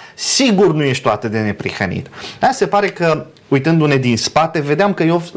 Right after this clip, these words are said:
n-avea nicio vină din punct de vedere al nelegiuirii lui, ci pur și simplu era un test.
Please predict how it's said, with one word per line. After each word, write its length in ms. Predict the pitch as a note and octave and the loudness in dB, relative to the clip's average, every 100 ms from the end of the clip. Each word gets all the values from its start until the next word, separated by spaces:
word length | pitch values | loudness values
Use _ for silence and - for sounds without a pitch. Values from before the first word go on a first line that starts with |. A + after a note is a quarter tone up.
| - | -2
n-avea 300 | E3+ F3 F3 | 0 2 2
nicio 260 | F3+ F3+ | 2 0
vină 260 | E3+ G#3 F3+ | 0 0 0
din 180 | D#3 D3+ | 0 0
punct 180 | E3+ | 2
de 60 | D#3+ | 2
vedere 280 | D3 D#3 D#3 | 2 2 2
al 140 | D#3 | 2
nelegiuirii 800 | D#3 D#3 D3+ D3+ G3 F3+ A#2+ A#2+ | 2 2 0 0 0 2 0 -2
lui, 480 | - D#3 G3 C3 G2 - - - - | 0 2 4 2 -2 -12 -18 -18 -4
ci 120 | - | -2
pur 180 | D#3+ A3 | 0 0
și 100 | F3 | 0
simplu 480 | G3 A3+ A3 A3 G#3 | 0 0 2 2 2
era 200 | G#3 G#3+ | 2 2
un 160 | A3 G#3+ | 2 0
test. 420 | F#3+ A2+ - - | -2 -2 -6 -16